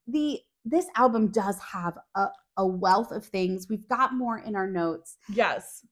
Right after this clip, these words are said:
Speaker 1: And I know we wanna share our re-listen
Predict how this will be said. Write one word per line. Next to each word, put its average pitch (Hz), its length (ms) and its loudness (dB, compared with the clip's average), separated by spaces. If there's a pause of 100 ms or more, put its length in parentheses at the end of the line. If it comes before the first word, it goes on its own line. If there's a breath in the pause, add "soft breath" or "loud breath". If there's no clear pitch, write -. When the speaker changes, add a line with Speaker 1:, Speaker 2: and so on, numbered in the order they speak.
(540)
Speaker 1:
And 294 480 4
I 240 100 0
know 277 240 6
we 339 120 4
wanna 285 220 4
share 175 520 -6
our 175 460 -8 (220)
re-listen 202 720 -2